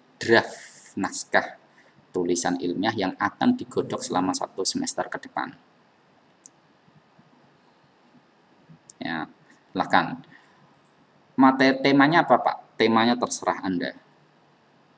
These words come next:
Ya, temanya terserah Anda. Kalau bisa ya, kalau bisa ya sesuai dengan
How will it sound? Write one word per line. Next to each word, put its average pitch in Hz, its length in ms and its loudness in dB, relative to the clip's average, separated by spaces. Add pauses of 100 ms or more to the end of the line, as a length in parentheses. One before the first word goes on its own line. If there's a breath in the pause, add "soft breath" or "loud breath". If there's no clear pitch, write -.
(1080)
Ya, 85 240 -6 (800 soft breath)
temanya 95 360 -2
terserah 92 440 -2
Anda. 87 320 -6 (640)
Kalau 87 200 -4
bisa 92 640 4
ya, 85 360 -4 (520 soft breath)
kalau 90 200 -4
bisa 101 240 -2
ya 98 120 0
sesuai 87 520 2
dengan 95 640 0